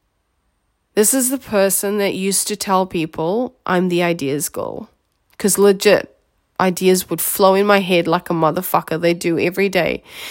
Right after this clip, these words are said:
The, the part that fucked me up was actually attaching to every single thing and thinking that every single thing needed to be actioned, which drove me nuts.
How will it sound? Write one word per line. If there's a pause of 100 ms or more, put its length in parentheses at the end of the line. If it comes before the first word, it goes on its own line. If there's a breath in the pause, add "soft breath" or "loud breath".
(840 loud breath)
The, (300)
the
part
that
fucked
me
up
was
actually
attaching
to
every
single
thing
and
thinking
that
every
single
thing
needed
to
be
actioned, (1700 loud breath)
which
drove
me
nuts.